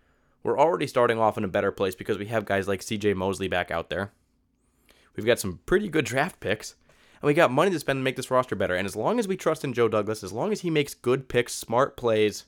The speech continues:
we're gonna be just fine. So let's talk about some of the things that he could possibly do. I'm gonna go position by position, and I'm gonna talk about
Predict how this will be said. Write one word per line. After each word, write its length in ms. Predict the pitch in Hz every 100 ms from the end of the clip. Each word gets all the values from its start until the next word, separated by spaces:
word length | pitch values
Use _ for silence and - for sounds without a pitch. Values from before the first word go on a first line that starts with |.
| _ _ _ _ _ _ _ -
we're 80 |
gonna 160 | 110 104
be 120 | 95
just 220 | 85 85
fine. 200 | - 58 - _ _ _ _ _ _ _ _ _ -
So 100 | 165
let's 100 | -
talk 180 | 190
about 160 | 143 131
some 140 | 123
of 60 | 117
the 40 |
things 240 | 117 113 - _ - - -
that 100 | 101
he 80 | 123
could 100 | -
possibly 360 | 107 92 - 85
do. 200 | 50 - _ - - - - _ _ -
I'm 80 | 127
gonna 100 | 180
go 140 | 180 160
position 540 | 120 98 123 - 147
by 140 | 131
position, 580 | 123 127 110 87 - 127 - _ _
and 100 | -
I'm 60 | 104
gonna 100 | 104
talk 240 | 113 104
about 320 | 95 98 98